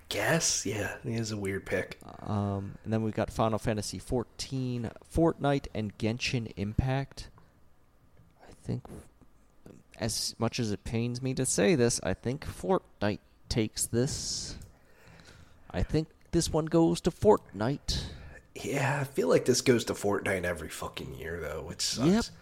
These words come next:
Speaker 2: This
Speaker 1: I
Speaker 2: is
Speaker 1: mean,
Speaker 2: the Fortnite award. <laughs>
Speaker 1: sometimes Fortnite does deserve it, but, uh, yeah, I don't know. I could see Cyberpunk winning this, though.
Speaker 2: Yeah, Cyberpunk definitely has a pretty good case if it's in this category.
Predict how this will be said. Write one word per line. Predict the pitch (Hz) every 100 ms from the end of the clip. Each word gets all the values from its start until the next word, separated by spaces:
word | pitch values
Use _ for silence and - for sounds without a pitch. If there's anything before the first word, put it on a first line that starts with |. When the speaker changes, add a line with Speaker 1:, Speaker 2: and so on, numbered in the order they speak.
| - - -
Speaker 2:
This | 120 127 147
Speaker 1:
I |
Speaker 2:
is |
Speaker 1:
mean, | 156 160 131
Speaker 2:
the |
Fortnite | - 196 - 143 127
award. | 117 110 113 120 156 - -
<laughs> | -
Speaker 1:
sometimes | - - 185 208 202 190 196 196 180 - -
Fortnite | 170 185 190 190 190
does | 104 170
deserve | 143 131 123 110
it, | 101 95
but, | 107 104 95 - -
uh, | 151 117 101 - - - -
yeah, | - -
I |
don't | - -
know. | - - - - - - - - - -
I | 127
could | 151 -
see | 156
Cyberpunk | 147 120 101 104 95 -
winning | 82 73 65
this, | - -
though. | -
Speaker 2:
Yeah, | 180 143
Cyberpunk | - 135 - - 160 - - -
definitely | 131 - 143 143
has | 139 135 131 - -
a | 120
pretty | 160 151 135
good | 139 127
case | - 151 135 -
if | - -
it's | -
in | - 123
this | 120 - -
category. | - 123 123 117 - 95 104 104 104